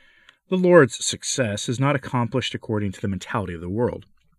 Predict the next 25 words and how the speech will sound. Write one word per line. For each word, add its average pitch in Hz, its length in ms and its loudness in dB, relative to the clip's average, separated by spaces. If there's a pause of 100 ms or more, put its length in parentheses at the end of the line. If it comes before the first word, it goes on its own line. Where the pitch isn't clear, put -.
(420)
because 120 320 2
if 127 120 -2
it 104 100 -4
were 127 260 2
so, 139 420 2
it 110 80 0
would 107 120 -4
be 107 100 -2
nothing 101 360 -6
but 92 180 -12
an - 60 -18
illusion, 98 460 -8 (260)
an 101 80 -6
ephemeral 101 560 -2
firework, 104 680 -6 (640)
like 147 160 2
all 180 140 10
worldly 113 480 4
things 113 320 -4
that 101 100 -6
do 107 100 -2
not 104 200 -2
come 92 240 -8
from 92 240 -8
God. 98 360 0